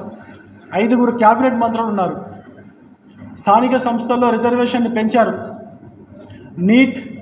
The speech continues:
అదే, అదేవిధంగా ఇట్లాంటి పరీక్షల్లో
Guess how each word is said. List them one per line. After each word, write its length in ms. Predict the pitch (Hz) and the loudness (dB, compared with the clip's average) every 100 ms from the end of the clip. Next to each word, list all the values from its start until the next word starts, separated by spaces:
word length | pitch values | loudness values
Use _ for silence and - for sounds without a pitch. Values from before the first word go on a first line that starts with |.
| - - - - - - _ - | -20 -20 -20 -20 -20 -20 _ -10
అదే, 140 | 180 233 | 0 2
అదేవిధంగా 600 | 247 202 240 247 247 240 | 4 2 2 2 2 0
ఇట్లాంటి 760 | 226 208 233 226 226 220 - - - - - - - | -2 -2 0 0 -2 -6 -10 -16 -20 -20 -20 -6 2
పరీక్షల్లో 540 | 214 254 - 254 208 | 2 2 2 2 2